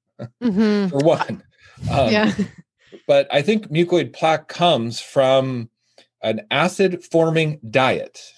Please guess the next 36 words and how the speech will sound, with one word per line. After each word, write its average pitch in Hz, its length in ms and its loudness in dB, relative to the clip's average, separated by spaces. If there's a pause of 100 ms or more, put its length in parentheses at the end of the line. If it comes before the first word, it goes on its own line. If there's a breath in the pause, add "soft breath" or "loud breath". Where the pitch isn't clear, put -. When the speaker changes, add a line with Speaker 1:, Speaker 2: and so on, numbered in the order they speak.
(160)
Speaker 1:
That's 101 440 -6
the 131 80 -4
bottom 113 300 2
line. 92 300 0
When 104 180 -2
we 110 120 0
eat 147 280 -6
foods 151 480 -2
that 120 240 -2
f-, - 320 -20
have 131 200 -4
an 101 260 -2 (100)
acidic 147 520 -2
metabolic 117 840 0
residue, 131 760 0 (760 loud breath)
that 131 240 -2
acidic 170 500 0
metabolic 139 500 2
residue 131 540 2
creates 131 480 -2
irritation 135 680 -2
in 117 120 0
our 101 120 0
body. 98 460 0
And 113 140 -2
then 123 100 2
our 110 100 4
body's 117 420 2
natural 113 520 -2
defense 147 560 -2
mechanism 104 540 -2
against 107 400 -2
acid 113 380 -6
irritation 104 600 -2
is 92 140 -6
mucus. 120 500 -2